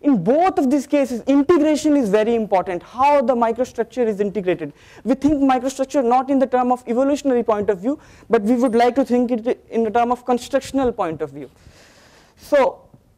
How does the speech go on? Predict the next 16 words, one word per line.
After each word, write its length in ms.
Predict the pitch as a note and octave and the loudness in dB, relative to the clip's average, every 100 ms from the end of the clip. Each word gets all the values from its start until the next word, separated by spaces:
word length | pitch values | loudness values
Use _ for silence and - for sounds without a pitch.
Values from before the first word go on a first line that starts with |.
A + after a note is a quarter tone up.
| _ _ _ _ _ _ _ | _ _ _ _ _ _ _
in 120 | B3+ | 0
this 160 | D4+ E4 | 0 0
part, 340 | C#4 B3+ B3+ - | 0 0 -2 -4
uh, 260 | G#3+ G#3+ G#3 - - | -2 0 -2 -6 -6
now 160 | C#4+ D#4 | 0 2
we 120 | D4 | 2
are 60 | |
talking 320 | C4+ A#3 A#3+ A#3 | 2 0 0 0
about 220 | A3 A3 | 0 2
architecture, 560 | G3 A3 G#3+ F#3 F#3 | 0 0 -2 -2 -4
so 160 | D#3+ G3 | -4 -2
we 100 | A#3+ | -2
should 220 | - C4+ | 0 -2
have 300 | G3+ A3 A#3 | 0 0 0
a 60 | A3+ | 0
parameter. 600 | F#3 F3 F3 D#3 C#3 | 0 0 -2 -6 -10